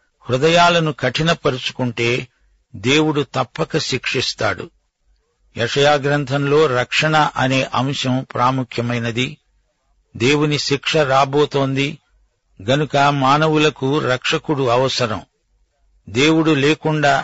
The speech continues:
యేసుక్రీస్తు లేకుండా ఏ వ్యక్తికి కాని, ఏ జాతికి కాని రక్షణ లేదు. యేసే రక్షకుడు. యేసుక్రీస్తే మనందరి పాపాలకు సంపూర్ణ బలి,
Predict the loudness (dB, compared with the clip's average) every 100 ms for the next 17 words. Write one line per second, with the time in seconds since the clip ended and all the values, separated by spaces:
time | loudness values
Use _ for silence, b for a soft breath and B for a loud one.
0 | -6 _ _ _ -2 0 2 0 -2 -2
1 | -2 -2 -4 0 0 0 -2 -2 -2 -2
2 | -6 _ _ _ _ _ -6 0 2 2
3 | 0 -2 -2 -4 -4 -6 -2 0 0 -2
4 | -4 -2 0 0 0 0 0 -4 -6 -6
5 | -2 -2 0 -2 -2 -2 -2 -2 -2 -2
6 | -2 -4 -8 _ _ _ _ _ -6 0
7 | 0 0 2 2 2 -2 -4 -4 -2 -4
8 | -6 _ _ _ _ _ _ -2 0 2
9 | 0 -2 -2 -2 -2 0 2 2 0 0
10 | 0 0 0 -2 0 -2 0 2 2 0
11 | -2 -4 -2 -4 -4 -2 -2 0 -2 0
12 | 0